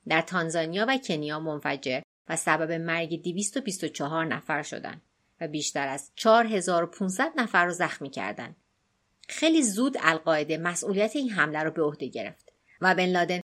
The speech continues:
تبدیل به یک شخص تحت تعقیب بین‌المللی شد. سیزده روز بعد کلینتون اجازه حمله موشکی به مناطقی در افغانستان و سودان رو که مشکوک به وجود تروریست‌ها بودن رو صادر کرد.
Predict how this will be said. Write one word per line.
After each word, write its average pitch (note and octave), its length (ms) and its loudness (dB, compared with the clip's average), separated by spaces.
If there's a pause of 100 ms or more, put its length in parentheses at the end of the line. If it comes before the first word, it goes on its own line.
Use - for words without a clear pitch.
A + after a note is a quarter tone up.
(120)
تبدیل C4+ 380 4
به D4 80 6
یک G#3+ 140 8
شخص A#3 320 2
تحت F3+ 360 2
تعقیب E3+ 500 0
بین‌المللی D3+ 640 -2
شد. - 300 -12 (840)
سیزده G#3+ 580 4
روز A3+ 220 2
بعد D3+ 280 2 (260)
کلینتون C#4 420 6 (320)
اجازه B3+ 480 8
حمله F#3+ 460 4
موشکی F3+ 540 0
به F#3+ 80 4
مناطقی E3+ 480 0
در F3 200 2
افغانستان D#3 680 2
و D#3+ 60 -4
سودان E3 520 -2
رو B2 100 0
که - 140 -6
مشکوک F#3+ 440 2
به A#3+ 120 2
وجود G#3+ 360 -2
تروریست‌ها G3 640 0
بودن D3 320 0
رو C#3 60 -4
صادر D#3 380 2
کرد. - 260 -16